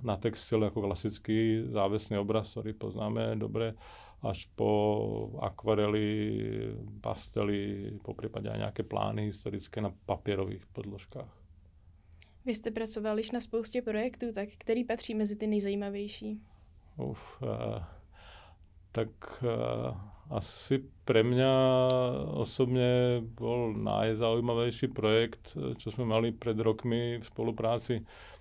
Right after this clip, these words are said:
Speaker 1: s kolegami z Rakúska,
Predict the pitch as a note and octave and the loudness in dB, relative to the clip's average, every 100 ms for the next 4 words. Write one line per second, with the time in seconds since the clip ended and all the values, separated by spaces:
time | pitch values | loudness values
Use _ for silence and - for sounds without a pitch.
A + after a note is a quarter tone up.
0 | - - - G#2+ A2 A#2 A#2+ A2+ G2+ A2 | -20 -8 2 4 4 4 2 4 2 0
1 | B2+ A2 - - A2+ A2 A#2 G#2+ - A#2+ | -6 -10 -14 -6 -4 -2 0 -2 0 -4
2 | - - | -2 2